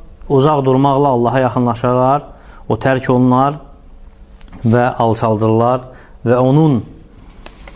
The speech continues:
vəzisi, yəni, xəstə bir vəzidən daha qorxuludur. O, xəstə vəzidən daha qorxuludur bu ümmət üçün. Ona görə də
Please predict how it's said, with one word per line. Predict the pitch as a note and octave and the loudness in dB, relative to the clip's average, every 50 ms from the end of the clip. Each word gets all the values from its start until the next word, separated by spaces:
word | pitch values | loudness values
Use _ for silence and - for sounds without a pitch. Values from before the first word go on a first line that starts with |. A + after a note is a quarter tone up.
| - - - - - - B2 | -20 -20 -20 -14 -6 -2 0
vəzisi, | C3 C3+ C3 A#2+ A#2+ A#2 A2+ - C#3+ C#3+ D3+ D#3+ D#3+ - - - - - - - - - - - - - - - - - - - - - - - | 0 2 2 0 -2 -2 -2 0 0 2 4 2 2 0 -4 -10 -18 -20 -20 -20 -20 -20 -20 -20 -20 -20 -20 -20 -20 -20 -20 -20 -20 -8 -2 0
yəni, | C3 C3 C3+ C3+ C3 | 0 2 2 0 -2
xəstə | - - - - - C3+ B2 - - - F3 D#3+ | -2 -4 -6 -4 -4 -4 -4 -4 -2 0 2 2
bir | D#3 C#3+ C3 | 2 2 2
vəzidən | B2 B2+ A#2+ A#2 A#2 A2+ C#3+ C#3+ C#3+ B2+ | 2 2 2 0 0 -2 0 0 0 0
daha | B2 A#2 A2 - A#2 A2 | 0 0 -2 -2 -2 -2
qorxuludur. | G#2 G2+ G2 - G2 F#2+ F#2 F2+ E2+ E2+ - - - - - - - - - - - - - - - - - - - - - - - - - - - - - - - | -4 -4 -4 -4 -4 -4 -4 -4 -6 -8 -12 -16 -20 -20 -20 -20 -20 -20 -20 -20 -20 -20 -20 -20 -20 -20 -20 -20 -20 -20 -20 -20 -20 -20 -20 -20 -20 -20 -12 -6 -2
O, | G#2+ A2 A#2+ C3 D3+ D3 - - - - - - - - | 0 2 2 2 2 0 -2 -8 -16 -20 -20 -20 -8 -4
xəstə | - A#2+ A#2 - - - D#3+ D3+ | -4 -4 -2 -2 -2 0 0 2
vəzidən | C#3 B2+ A#2+ A2 A2+ A2 B2 C3 D3 D#3 D3+ A#2+ B2+ | 2 2 2 2 0 0 2 2 2 0 0 0 0
daha | C3 A#2 C3+ C#3 | 0 0 0 0
qorxuludur | C3+ B2+ A2+ G#2+ - - A2 A#2 A2+ A2+ G#2+ | 0 0 0 0 0 0 0 0 2 2 0
bu | G#2 A2 G#2 | 0 0 0
ümmət | G2+ G2 G2 G2 - - | 0 0 0 -2 -4 -6
üçün. | - - - A#2+ - | -8 -10 -8 -4 0
Ona | A2+ B2 B2+ | 2 2 2
görə | B2 A#2 A#2+ A2+ | 4 2 2 2
də | A#2+ A#2+ | 2 2